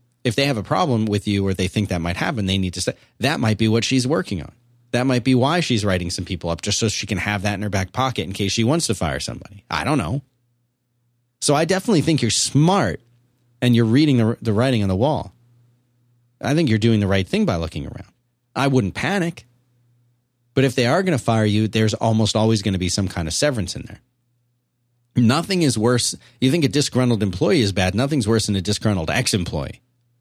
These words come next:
That's much worse. But I think you're doing the right thing. I think you can go,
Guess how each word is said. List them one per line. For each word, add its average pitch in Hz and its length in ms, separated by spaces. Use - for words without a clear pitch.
That's - 180
much 104 220
worse. - 340
But 123 100
I 170 120
think 190 180
you're 139 80
doing 131 220
the 123 60
right 139 180
thing. 208 200
I 101 120
think 127 220
you 123 80
can 117 160
go, 127 340